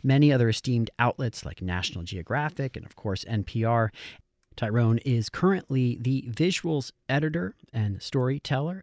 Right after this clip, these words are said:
at W A M U. That's the N P R station in Washington, D C.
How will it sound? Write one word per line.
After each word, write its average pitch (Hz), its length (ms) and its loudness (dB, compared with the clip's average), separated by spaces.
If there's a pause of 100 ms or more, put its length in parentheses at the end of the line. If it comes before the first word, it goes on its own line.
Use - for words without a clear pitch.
at 104 320 -4
W 139 380 2
A 131 120 2
M 123 140 4
U. 131 380 0
That's - 280 -8
the 107 280 -8
N 143 180 0
P 139 180 -2
R 123 200 -2
station 131 640 -2 (320)
in 165 340 2
Washington, 104 720 0
D 92 160 -4
C. 98 380 -6